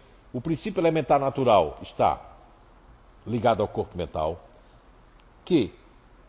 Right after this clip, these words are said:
usa os mecanismos, né, é, psíquico-, psíquico-biológicos, desde os neurônios, da fenda sináptica, usa todo o processo, mecanismo cérebro-corpo, o sistema nervoso central, o sistema nervoso periférico, não é?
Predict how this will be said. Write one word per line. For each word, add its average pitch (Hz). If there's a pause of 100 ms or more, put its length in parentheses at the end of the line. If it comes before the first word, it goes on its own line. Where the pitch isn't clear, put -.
(120)
usa 175
os 127
mecanismos, 127
né, 131 (460)
é, 92
psíquico-, - (180)
psíquico-biológicos, 117
desde 110
os 98
neurônios, 104 (260)
da 87
fenda 107
sináptica, 107
usa 113
todo 160
o 135
processo, 127
mecanismo 110
cérebro-corpo, 117 (400)
o 101
sistema 117
nervoso 107
central, 107
o -
sistema 101
nervoso 95
periférico, 107 (420)
não 92
é? 120